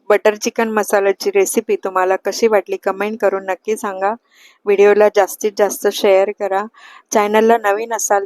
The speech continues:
तर प्लीज सबस्क्राईब करा. व्हिडिओला लाईक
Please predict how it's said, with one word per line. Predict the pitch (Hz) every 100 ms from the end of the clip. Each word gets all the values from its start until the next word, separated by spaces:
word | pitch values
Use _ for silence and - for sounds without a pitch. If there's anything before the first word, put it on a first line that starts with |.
| 196
तर | 196
प्लीज | 202 220 247 -
सबस्क्राईब | 196 - - 185 185 -
करा. | 185 202 240 _ _ _ _ _ _ _ _ _ _ - - - -
व्हिडिओला | 214 214 214 220
लाईक | 220 202 190